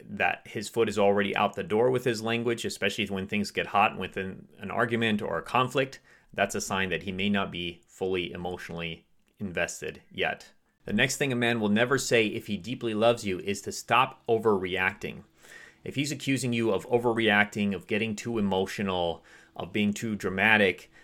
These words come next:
that's often a sign that he's not wanting to engage with your emotions. He's not wanting to take responsibility for your emotions, and he's not going to validate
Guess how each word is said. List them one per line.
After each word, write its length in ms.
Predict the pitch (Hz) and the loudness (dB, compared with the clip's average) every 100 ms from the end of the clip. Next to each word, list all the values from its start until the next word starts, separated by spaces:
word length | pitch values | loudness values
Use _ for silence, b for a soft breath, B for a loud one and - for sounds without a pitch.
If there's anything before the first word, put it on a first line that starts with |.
| b b - | b b 0
that's 200 | 120 120 | 2 4
often 280 | 147 - 117 | 2 2 -2
a 60 | 107 | 0
sign 400 | 123 113 113 104 | 0 0 0 2
that 340 | 92 90 - _ _ _ - | 2 2 -4 _ _ _ -18
he's 460 | - 147 143 131 - _ _ - | -10 -8 -6 -6 -8 _ _ -10
not 300 | 131 123 117 | 0 2 2
wanting 340 | 117 117 117 | 0 0 -2
to 300 | 107 - 113 104 | -4 -6 -4 -4
engage 540 | 107 98 113 110 104 | -6 -4 -2 -2 -2
with 200 | 107 101 | -4 -2
your 160 | 101 95 | 0 0
emotions. 500 | 95 95 - 87 85 | 0 -2 -2 -8 -6
He's 160 | 104 | -4
not 180 | 110 113 | -2 -2
wanting 240 | 120 113 107 | -2 -2 -4
to 60 | |
take 240 | 101 107 101 | -2 -4 -2
responsibility 720 | 98 - 104 104 98 107 107 | -6 -2 -2 -2 -2 0 0
for 140 | 104 | -2
your 120 | 107 107 | -2 0
emotions, 360 | 113 - 139 | -2 -2 -2
and 100 | 120 | 0
he's 140 | 107 110 | 0 0
not 320 | 110 - 120 | -2 -4 -6
going 260 | 107 110 104 | -4 -2 -4
to 100 | 92 | -2
validate 600 | 95 107 110 101 87 | 2 4 4 2 0